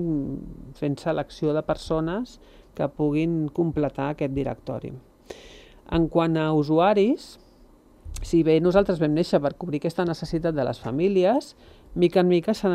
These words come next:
anat sumant, doncs, això, docents,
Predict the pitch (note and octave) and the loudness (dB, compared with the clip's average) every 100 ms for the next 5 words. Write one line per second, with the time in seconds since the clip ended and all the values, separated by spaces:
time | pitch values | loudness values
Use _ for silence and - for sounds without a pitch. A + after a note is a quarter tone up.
0 | E3 E3 - F#3 D#3+ D3 F#3 A3+ D#3+ C#3+ | 0 -2 0 2 2 0 -2 -2 -2 -4
1 | C#3 - B2 D3 D3 - G3+ F#3+ G3 G3 | -8 -8 -8 -6 -8 0 2 4 0 -4
2 | - | -14